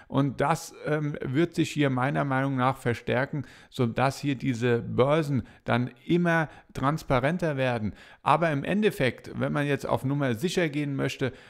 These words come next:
kann man das Ganze ja dann auch auf einer Cold Wallet speichern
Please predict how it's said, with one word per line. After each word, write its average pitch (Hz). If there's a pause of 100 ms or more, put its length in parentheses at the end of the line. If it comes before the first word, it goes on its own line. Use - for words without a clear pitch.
(100)
kann 139
man 151 (220)
das 135
Ganze 143
ja 123
dann 123
auch -
auf 127
einer 110
Cold 160
Wallet 143
speichern 147